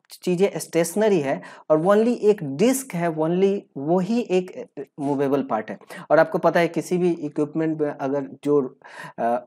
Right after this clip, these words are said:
मतलब रोटरी पार्ट हो या जो मूव करता है उसी में इरोजन, कोरोजन और चीज़ें मेंटेनेंस का ज़्यादा प्रॉब्लम आती है। अगर स्टेडी, अ, मतलब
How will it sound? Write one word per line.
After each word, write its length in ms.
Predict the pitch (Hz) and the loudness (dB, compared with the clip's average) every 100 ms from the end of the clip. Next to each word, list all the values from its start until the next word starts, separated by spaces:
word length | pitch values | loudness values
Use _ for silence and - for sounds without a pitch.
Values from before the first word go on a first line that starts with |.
| - | -10
मतलब 300 | 123 123 117 | -8 -6 -4
रोटरी 280 | 127 127 135 | -4 -2 -2
पार्ट 320 | 135 120 127 | 0 -2 -2
हो 180 | 127 120 127 | -6 -6 -6
या 180 | 123 | -6
जो 300 | 117 127 123 - | -4 -4 -6 -6
मूव 180 | 131 165 | -2 -2
करता 340 | 165 139 135 | 2 2 2
है 80 | 135 | -2
उसी 320 | 139 156 196 | -2 -2 0
में 180 | 185 175 | 0 0
इरोजन, 420 | 139 139 139 143 | 0 0 0 -2
कोरोजन 380 | 143 135 139 143 | -2 -4 -2 0
और 260 | 143 123 - - | -2 -4 -10 -8
चीज़ें 240 | 139 143 | -4 -2
मेंटेनेंस 460 | 143 135 135 151 147 | 0 0 0 -2 -4
का 100 | 139 | -6
ज़्यादा 220 | 127 127 | -4 -4
प्रॉब्लम 380 | 131 127 127 127 | -2 -4 -4 -6
आती 160 | 120 | -4
है। 60 | 131 | -4
अगर 140 | 127 | -4
स्टेडी, 400 | 123 - 135 139 139 - - - - | -6 -6 -4 -4 -6 -10 -18 -16 -8
अ, 200 | 120 120 | -6 -6
मतलब 400 | 120 135 131 123 | -8 -8 -6 -6